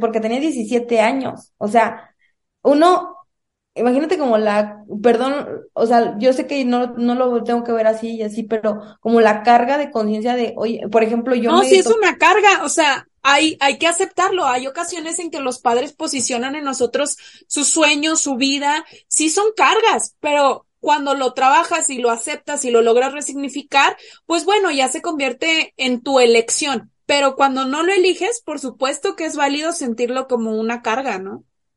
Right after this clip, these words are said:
Speaker 1: Claro. No, pues, o sea, yo, ¿sabes por qué te digo? Porque cuando mi papá falleció, yo me quedé así como inconscientemente,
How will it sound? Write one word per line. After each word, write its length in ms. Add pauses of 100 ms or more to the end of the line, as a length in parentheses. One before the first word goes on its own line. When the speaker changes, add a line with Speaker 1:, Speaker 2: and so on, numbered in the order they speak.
(260)
Speaker 1:
Claro. 520 (320)
No, 200
pues, 220
o 140
sea, 540
yo, 220 (200)
¿sabes 200
por 140
qué 80
te 140
digo? 280
Porque 340
cuando 240
mi 100
papá 320
falleció, 380
yo 180
me 180
quedé 240
así 240
como 840
inconscientemente, 1400